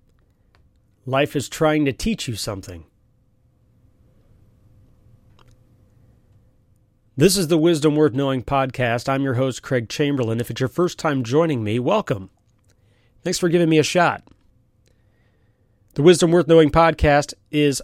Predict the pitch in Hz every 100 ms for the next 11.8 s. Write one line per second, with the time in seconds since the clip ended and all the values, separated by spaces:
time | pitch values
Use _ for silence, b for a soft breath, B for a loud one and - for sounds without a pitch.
0 | _ 135 127 170 170 143 143 139 147 143
1 | 131 120 131 - 139 - 170 - 147 -
2 | 139 131 127 - _ _ _ 123 127 170
3 | 180 190 185 - 131 151 170 180 - 143
4 | 185 196 135 113 - 190 - - _ _
5 | _ _ _ _ _ _ - 131 131 120
6 | 131 156 - - 139 127 123 123 - 135
7 | 123 110 131 180 196 _ _ 180 208 156
8 | 151 - - b b 156 143 175 151 -
9 | 165 160 147 156 143 147 135 170 185 170
10 | 156 147 156 147 135 131 202 170 151 208
11 | 185 - 127 120 - 120 120 -